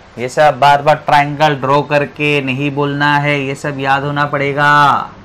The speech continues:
ये सब याद होना पड़ेगा। ठीक है, so V sin thirty-seven कितना है?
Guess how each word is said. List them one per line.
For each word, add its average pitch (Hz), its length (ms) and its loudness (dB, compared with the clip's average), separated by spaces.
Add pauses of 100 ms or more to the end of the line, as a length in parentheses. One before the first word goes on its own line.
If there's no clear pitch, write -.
(1200)
ये 123 80 -6
सब 139 220 -4
याद 135 280 2
होना 143 200 0
पड़ेगा। 139 540 0 (1500)
ठीक 104 160 -20
है, 147 360 -2 (4000)
so 139 100 -4 (100)
V 147 60 0 (720)
sin 151 220 -4
thirty-seven 170 440 -4
कितना 180 320 0
है? 123 280 -2